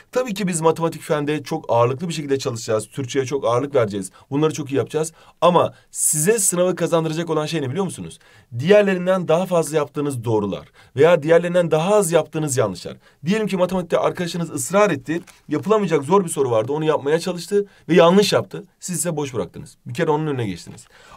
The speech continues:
Arkadaşınız dinde, inkılapta, İngilizce birer, birer ikişer yanlış yaptı tam çalışmadığı için. Siz onları doğru yaptınız, onun önüne geçtiniz. Bunlar çok önemli arkadaşlar. Dolayısıyla sizin her bir branşa en az Türkçe kadar, matematik kadar, fen kadar önem vermeniz gerekiyor.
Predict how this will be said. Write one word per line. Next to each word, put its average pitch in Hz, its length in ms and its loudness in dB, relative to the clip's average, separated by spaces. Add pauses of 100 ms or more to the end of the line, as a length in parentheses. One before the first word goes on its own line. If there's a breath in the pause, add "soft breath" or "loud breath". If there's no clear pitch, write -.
(100)
Arkadaşınız 175 720 0
dinde, 190 380 2
inkılapta, 185 440 0
İngilizce 180 360 -6
birer, 175 240 -4
birer 170 240 2
ikişer 170 260 -2
yanlış 170 300 -2
yaptı 127 280 -2
tam 127 200 -6
çalışmadığı 120 400 -6
için. 160 260 -12 (100)
Siz - 100 -8
onları 160 240 2
doğru 151 140 -4
yaptınız, 147 340 -4
onun 127 160 -6
önüne 113 180 -4
geçtiniz. - 440 -10 (360 soft breath)
Bunlar 202 360 4
çok 202 200 0
önemli 139 220 0
arkadaşlar. 98 440 -4
Dolayısıyla 175 560 0 (240 soft breath)
sizin 190 560 -2 (180 soft breath)
her 233 380 0
bir 190 240 2
branşa 143 560 2 (480 soft breath)
en 226 120 4
az 214 200 4
Türkçe 190 340 -6
kadar, 143 240 2
matematik 147 400 -4
kadar, 127 240 0
fen 156 180 -4
kadar 151 200 0
önem 139 200 -2
vermeniz 92 320 -4
gerekiyor. 80 320 -14